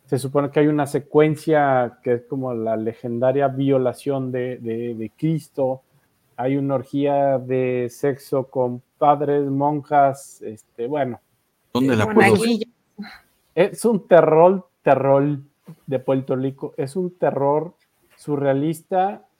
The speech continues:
Speaker 1: Eh, imagínense Santa Sangre llevado así como a un lado totalmente,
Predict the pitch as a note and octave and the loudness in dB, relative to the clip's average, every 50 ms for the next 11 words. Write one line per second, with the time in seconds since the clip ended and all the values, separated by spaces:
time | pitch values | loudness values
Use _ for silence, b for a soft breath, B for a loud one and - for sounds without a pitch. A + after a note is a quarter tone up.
0 | _ _ C#3+ C3+ C3 C3 C3 C3 B2+ C3 - - D3+ D3+ D3+ D#3 F3 F#3+ G#3+ G#3 | _ _ -10 -10 -8 -8 -8 -8 -10 -10 -8 -6 -4 -4 -2 -2 -4 -4 -4 -6
1 | F#3+ F#3+ E3+ - F#3+ F#3+ F#3+ - G#3 F3+ - - F#3+ F3+ F3+ F3+ F#3 F#3 E3+ D3+ | -8 -8 -8 -6 -6 -6 -6 -4 -6 -6 -4 -4 -4 -4 -2 -2 -2 -2 -2 -2
2 | D3 C#3+ D3 D3+ D#3 E3 F3 D#3+ D#3 - E3 D#3 D3+ _ - D#3 D3 C#3+ C#3+ D3 | -2 0 0 0 0 0 -2 -4 -4 -6 -10 -12 -12 _ -12 -10 -8 -6 -6 -4
3 | D3+ D#3 D#3 D#3 D#3+ D#3+ D#3+ - _ - C#3 C3+ _ - F3 F3+ F#3+ G3 F#3+ F#3 | -2 0 0 0 0 -2 -4 -6 _ -8 -8 -6 _ 6 8 8 8 6 0 -4
4 | F#3 F#3+ F#3 F3+ - - F#3 F3 E3 D3+ C3 C3+ | -4 -4 -6 -6 -8 -6 -4 -4 -4 -4 -6 -10